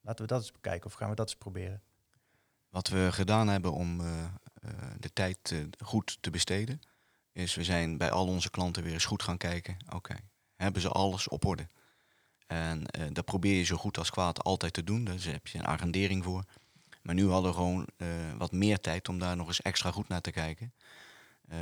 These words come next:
Speaker 2: daarnaast hebben we onze website hebben we, eh, even goed onder de loep genomen. Eh, hebben besloten toch maar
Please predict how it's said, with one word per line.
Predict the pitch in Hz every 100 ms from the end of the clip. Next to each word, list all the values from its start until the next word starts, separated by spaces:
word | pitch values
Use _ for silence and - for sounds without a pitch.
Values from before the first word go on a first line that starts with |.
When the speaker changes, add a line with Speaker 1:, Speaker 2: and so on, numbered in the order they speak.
| 87
Speaker 2:
daarnaast | 95 98 90 -
hebben | 87 87
we |
onze | 82 85
website | 95 - 98 98 -
hebben | 92 90 90
we, | 92 95
eh, | - 85 82 82 82 - - _ - - - -
even | 95 87
goed | 82 104 - -
onder | 95 92
de | 90
loep | 92 95
genomen. | - 92 90 87 95 - - _ _ _
Eh, | 80 80 80 69 - - _ -
hebben | - 85 82
besloten | - 90 80 -
toch | - 92
maar | 87 85